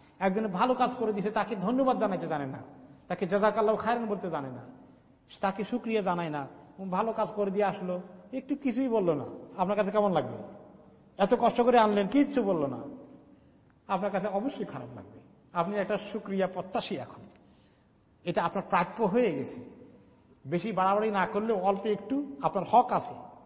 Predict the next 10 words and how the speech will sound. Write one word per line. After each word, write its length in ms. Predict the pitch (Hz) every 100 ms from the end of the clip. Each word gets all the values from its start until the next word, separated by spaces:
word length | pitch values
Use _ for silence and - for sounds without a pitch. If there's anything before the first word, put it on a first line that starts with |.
| - _ _ _ _ _ _ _ -
এই 80 | 156
জন্য 120 | 190
আল্লাহ 200 | 185 185
তাআলা 180 | 180 175
বলেছেন 340 | 170 160 165
যে 100 | 156
এই 80 | 160
ব্যক্তি 360 | 202 - - 190
কোনো 340 | 185 180 170
ইহসানকারীর 800 | 180 - - 233 240 214 196 175